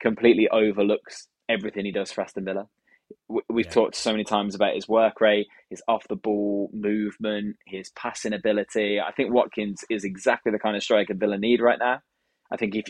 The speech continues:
Speaker 1: if the irony is, say it didn't work with Danny Ings, Emery likes to play with two forwards, and I think with the right forward, we'd see an even better version of Ollie Watkins. But this is the player that's always been there.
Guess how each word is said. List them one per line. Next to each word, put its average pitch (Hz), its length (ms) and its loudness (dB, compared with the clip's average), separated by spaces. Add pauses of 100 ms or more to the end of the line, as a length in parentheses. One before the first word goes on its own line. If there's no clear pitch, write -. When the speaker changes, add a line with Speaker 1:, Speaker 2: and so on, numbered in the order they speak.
(120)
Speaker 1:
if 156 260 6 (300)
the 139 100 8
irony 127 400 6
is, 107 260 -6 (1120)
say 135 140 -20
it 113 80 -20
didn't 117 200 -20
work 107 160 -14
with 98 80 -14
Danny 98 300 -6
Ings, 98 280 -12 (280)
Emery 117 220 2
likes 107 280 2
to - 60 -10
play 98 180 -2
with 95 100 -8
two 92 200 -6
forwards, 98 520 -2 (200)
and 107 100 -10
I 101 60 -6
think 107 320 -8
with 107 140 -4
the 101 80 -2
right 107 380 4
forward, 98 440 -6
we'd 104 160 -4
see 98 200 -6
an 95 80 -8
even 90 220 -8
better 104 320 -4
version 90 300 -4
of 98 80 -8
Ollie 90 140 -2
Watkins. 87 640 -6
But 127 320 6 (760)
this 151 200 0
is 147 100 -2
the 165 80 4
player 151 220 6
that's 139 160 -8
always 156 200 -2
been 190 240 -4
there. - 180 -14